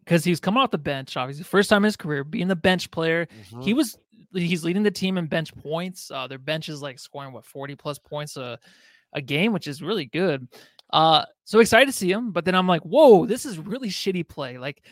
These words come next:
Speaker 1: all of a sudden, shitty shots, just shitty, just ball bouncing off his leg. Like, the Okogie play where Okogie took it away from him, like, that should have been a turnover. He just took it
Speaker 2: Yeah.
Speaker 1: away from him, but, but then he loses the ball in that situation.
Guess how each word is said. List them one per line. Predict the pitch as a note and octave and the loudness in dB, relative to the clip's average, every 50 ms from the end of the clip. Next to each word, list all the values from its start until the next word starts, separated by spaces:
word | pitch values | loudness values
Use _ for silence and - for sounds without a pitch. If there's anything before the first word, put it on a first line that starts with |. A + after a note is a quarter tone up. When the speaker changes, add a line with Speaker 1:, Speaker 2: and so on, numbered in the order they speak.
| _ _ _ _ | _ _ _ _
Speaker 1:
all | - F#3 A#3 | 4 4 4
of | A#3 | 4
a | |
sudden, | - A#3+ A3 F3+ | 4 2 0 0
shitty | - - A3+ A#3+ G#3 | 0 -4 -4 -4 -6
shots, | - - G#3 F3 C#3+ B2 - - - - - - | -6 -4 -2 -2 -4 -4 -8 -12 -18 -20 -20 -18
just | G3+ - E3+ D#3+ - | _ -10 -8 -6 -6
shitty, | - - A#3 A3+ A3 G#3+ G3 E3+ | -4 -4 -4 -4 -4 -4 -6 -6
just | D#3+ E3+ D3+ D3 C#3+ | -8 -10 -10 -10 -8
ball | - D#3 E3 F#3 G3 G3 | -4 0 2 2 2 2
bouncing | F3 E3+ F3 F3+ F#3 F3+ - F3+ | 0 0 -2 -2 -2 -4 -6 -6
off | E3+ E3+ E3 | -4 -4 -4
his | - D#3+ C#3 | -6 -8 -10
leg. | C3+ D3 D3+ D#3 D3+ D3+ D#3+ | -8 -8 -6 -6 -6 -8 -10
Like, | C#3 C3 C3 _ _ _ _ _ | -12 -14 -14 _ _ _ _ _
the | - F#3 F3+ | -2 0 0
Okogie | E3 - G3+ G#3 G3+ F#3+ G#3 G3+ | 0 0 0 -2 0 -2 -4 -8
play | - G3+ G3+ G3+ G#3 | -8 -6 -4 -2 -2
where | G3+ F#3 - | -2 -4 -6
Okogie | - - E3 F3 F3+ E3 E3 D3+ | -8 -8 -6 -6 -6 -6 -8 -10
took | - F#3 E3+ | -10 -10 -8
it | E3+ | -8
away | D#3+ D3 D#3 F3+ | -8 -6 -6 -6
from | F3+ - F#3 F3+ | -6 -6 -6 -6
him, | F#3 F#3+ G3+ G3 _ _ _ _ _ _ _ | -6 -6 -8 -10 _ _ _ _ _ _ _
like, | - E3+ D3 | -8 -4 -2
that | F#3+ G3 F#3 | -2 -2 -2
should | F3 F#3 | -2 -4
have | G3 E3 | -4 -4
been | F3 F#3 F3+ F3 | -4 -4 -4 -6
a | D#3+ | -10
turnover. | - - G3 A#3 - G#3 - C#3+ | -10 -6 -6 -4 -4 -4 -6 -10
He | D3 D#3+ | -12 -12
just | F#3 E3+ - | -12 -14 -16
took | - _ _ | -18 _ _
it | - E3+ | 0 0
Speaker 2:
Yeah. | A3+ C#4 - - | 0 2 0 -2
Speaker 1:
away | C#4+ C#4 | -2 -4
from | - F#3 | -6 -10
him, | D3+ D3+ | -12 -12
but, | F3 - _ _ _ - F#3 F3 | -12 -12 _ _ _ -20 -14 -8
but | D3+ F#3 F#3 F3+ | -6 -6 -4 -4
then | G3+ G3 F#3 E3+ | -4 -6 -6 -8
he | D#3+ F3+ F#3 | -8 -10 -8
loses | E3+ F3+ F#3 F#3+ E3 E3+ D#3 | -6 -6 -6 -6 -6 -8 -10
the | D#3 | -12
ball | B2+ B2+ D3+ E3 E3 D#3 | -8 -4 -2 -2 0 -2
in | D3 C#3 | -4 -6
that | C3 C3+ - | -10 -12 -14
situation. | - - - - D3 D3+ E3 E3 - - D#3+ | -16 -18 -16 -10 -6 -6 -6 -6 -6 -8 -12